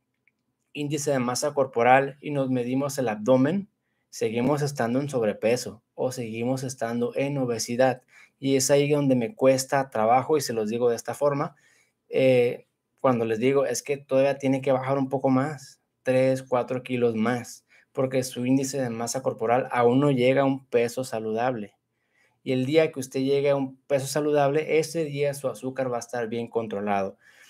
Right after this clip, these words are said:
Ejemplo, si una persona pesa cien kilos, yo esperaría una pérdida de peso entre el diez al quince por ciento.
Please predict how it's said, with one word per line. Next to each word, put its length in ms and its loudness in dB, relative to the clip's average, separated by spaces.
Ejemplo, 600 2
si 140 -6
una 200 -2
persona 400 0
pesa 200 0
cien 360 0
kilos, 680 -6
yo 140 4
esperaría 800 4
una 280 0
pérdida 360 4
de 100 4
peso 380 6
entre 260 0
el 80 -6
diez 220 -2
al 200 -2
quince 420 0
por 240 2
ciento. 540 -2